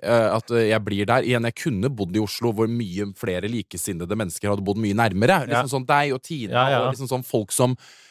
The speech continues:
Speaker 1: eh, som jeg elsker og som, eh, inspirerer meg, og som vi gjør andre ting, på en måte. Og når jeg er med dere, så tenker jeg ikke på barn i det hele tatt. Da tenker jeg bare sånn,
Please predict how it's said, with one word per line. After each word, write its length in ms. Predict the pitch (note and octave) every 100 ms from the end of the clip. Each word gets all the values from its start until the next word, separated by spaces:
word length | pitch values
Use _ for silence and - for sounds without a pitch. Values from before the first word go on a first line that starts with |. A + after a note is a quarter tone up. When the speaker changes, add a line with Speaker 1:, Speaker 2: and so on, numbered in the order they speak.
| -
Speaker 1:
eh, 180 | C#3 C#3
som 140 | D#3+
jeg 200 | C#3+ C3+ C3+
elsker 320 | A2+ - A#2+
og 200 | A#2 A2+
som, 340 | B2 C3 A#2+ A#2+
eh, 220 | A2+ B2
inspirerer 540 | A#2+ C3 - C3+ G2+ F#2+
meg, 100 | A2+
og 80 | G#2+
som 140 | C3+
vi 180 | A2+ B2
gjør 160 | A2+
andre 340 | A#2+ B2+ F#2+ F#2
ting, 240 | A#2+ A#2+
på 80 | A#2+
en 120 | B2
måte. 260 | B2 F#3+ D#3
Og 100 | B2+
når 160 | A#2+ B2+
jeg 80 | A2+
er 40 |
med 100 | A2
dere, 180 | B2 G#2 B2
så 80 | D3
tenker 300 | - D3+ - E2+
jeg 40 |
ikke 100 | G2
på 60 | G#2
barn 220 | F#2 D#2+
i 40 | G2
det 60 | A#2
hele 60 |
tatt. 120 | D#3+ C#3
Da 60 |
tenker 160 | A#2 F#2+
jeg 80 | G2+
bare 100 | F#2+
sånn, 240 | F#2